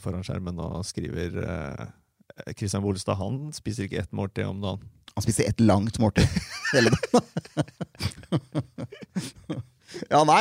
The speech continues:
Speaker 2: det, men det er en vanesak, altså, rett og slett. Eh, rett og slett. Og det fungerer. For meg, da. Og så er det andre som har andre typer, eh, dietter som kanskje fungerer bedre for dem.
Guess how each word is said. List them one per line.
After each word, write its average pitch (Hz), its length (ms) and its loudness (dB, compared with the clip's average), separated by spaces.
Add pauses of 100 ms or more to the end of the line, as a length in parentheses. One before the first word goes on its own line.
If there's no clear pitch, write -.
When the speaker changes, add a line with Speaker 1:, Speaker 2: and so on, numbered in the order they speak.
Speaker 2:
det, 165 80 8 (680)
men 175 140 2
det 214 80 6
er 135 100 4
en 143 80 2
vanesak, 175 560 2
altså, 320 240 2
rett - 160 2
og 180 80 0
slett. - 300 0 (1200)
Eh, 135 640 -4
rett 131 160 0
og - 80 0
slett. - 280 -6 (500)
Og 139 100 6
det - 80 4
fungerer. 120 460 4
For 202 100 6
meg, 127 240 6
da. 104 60 4 (500)
Og - 80 -10
så - 80 4
er 233 80 6
det 233 60 6 (580)
andre 165 220 -4
som 165 160 -6 (560)
har 180 160 -2
andre 139 100 -2
typer, - 480 -2
eh, - 300 -10 (260)
dietter - 320 -4
som 98 160 -6 (400)
kanskje - 220 -10
fungerer - 180 -2
bedre - 240 -4
for - 140 -6
dem. - 80 -12